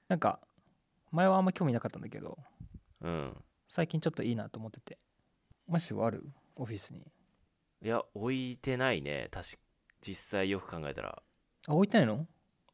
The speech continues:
Speaker 2: 置いてないかもな。
Speaker 1: あんまり興味ない？
Speaker 2: ちゃんと。うーん、あんまり置こうと思ってないかも。いや、なんかいいなと思うけど、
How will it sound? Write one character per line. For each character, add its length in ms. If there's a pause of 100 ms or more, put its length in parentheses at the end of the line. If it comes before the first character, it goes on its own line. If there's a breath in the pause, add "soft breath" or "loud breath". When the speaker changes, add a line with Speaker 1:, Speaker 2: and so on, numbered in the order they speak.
Speaker 2:
置 260
い 140
て 240
な 280
い 120
か 220
も 160 (1040)
な。 80
Speaker 1:
あ 20
ん 120
ま 100
り 140
興 160
味 80
な 80
い？ 20
Speaker 2:
ち 60
ゃ 20
ん 60
と。 120 (1900 loud breath)
う 60
ー 40
ん、 1900
あ 180
ん 220
ま 160
り 140
置 180
こ 200
う 40
と 140
思 120
っ 40 (120)
て 120
な 120
い 80
か 60
も。 60
い 20
や、 120
な 80
ん 40
か 80
い 220
い 40
な 160
と 120
思 120
う 60
け 100
ど、 440